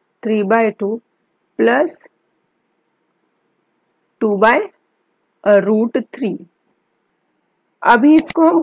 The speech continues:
क्रॉस मल्टीप्लाई करके सॉल्व करेंगे, कितना आएगा, three into root three minus four, है ना,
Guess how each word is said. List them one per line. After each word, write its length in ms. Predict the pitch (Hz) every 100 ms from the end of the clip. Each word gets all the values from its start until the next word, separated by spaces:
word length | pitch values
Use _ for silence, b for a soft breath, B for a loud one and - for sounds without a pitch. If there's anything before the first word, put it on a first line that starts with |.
| -
क्रॉस 360 | 247 240 262
मल्टीप्लाई 580 | 262 240 240 226 220 196
करके 340 | 190 190 185 277
सॉल्व 300 | 294 190 185
करेंगे, 320 | 170 165 160
कितना 340 | 190 196 254
आएगा, 280 | 254 262 277 453 _ _ _ _ _
three 180 | 240 240 -
into 280 | 254 240 262 226
root 180 | 208 175 -
three 200 | 208 294 _ _ - 202
minus 400 | 196 220 262 - -
four, 160 | 208 170 -
है 100 | 285
ना, 140 | 330